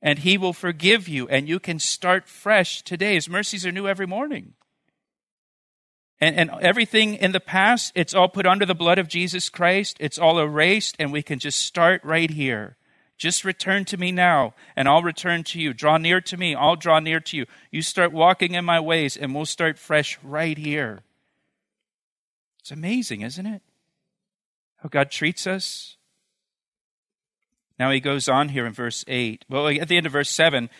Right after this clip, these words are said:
he makes this amazing, gracious offer to them, and they say, "Well, in what way shall we return?" He's so gracious, isn't he? <laughs> Now verse eight.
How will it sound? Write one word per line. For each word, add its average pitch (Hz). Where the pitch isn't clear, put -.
he 165
makes 160
this 156
amazing, 147
gracious 139
offer 143
to 151
them, 127
and 120
they 139
say, 131
"Well, 147
in 131
what 151
way 151
shall 107
we 107
return?" 95
He's -
so 160
gracious, 165
isn't 131
he? 98
<laughs> 127
Now 147
verse 147
eight. 160